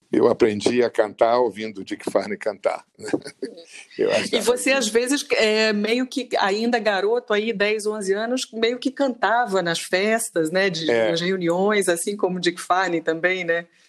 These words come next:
Speaker 1: É, eu preferia jogar bola, mas papai sempre apanhava do violão, assim, e tal. Fa-, às vezes tinham visitas, ou a gente ia na casa de alguém,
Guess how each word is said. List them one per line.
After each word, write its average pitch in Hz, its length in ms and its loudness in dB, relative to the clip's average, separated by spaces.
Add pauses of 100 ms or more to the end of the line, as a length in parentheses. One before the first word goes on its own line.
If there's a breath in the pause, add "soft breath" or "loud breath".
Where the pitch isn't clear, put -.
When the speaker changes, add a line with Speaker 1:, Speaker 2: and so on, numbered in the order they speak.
Speaker 1:
É, 131 120 6
eu 135 60 4
preferia 185 400 0
jogar 202 240 0
bola, 135 540 2
mas 120 360 -4 (140)
papai 165 440 4
sempre 175 760 -2 (880)
apanhava 123 560 2
do 101 120 -4
violão, 104 680 0
assim, 113 400 -6
e 98 60 -8
tal. 113 380 4
Fa-, 113 200 2 (320 loud breath)
às 117 140 4
vezes 131 240 2
tinham 117 280 -4
visitas, 98 600 0
ou 104 80 4
a - 20 2
gente 104 320 -2
ia 107 100 6
na 101 120 -2
casa 92 300 0
de 95 80 -2
alguém, 113 380 -2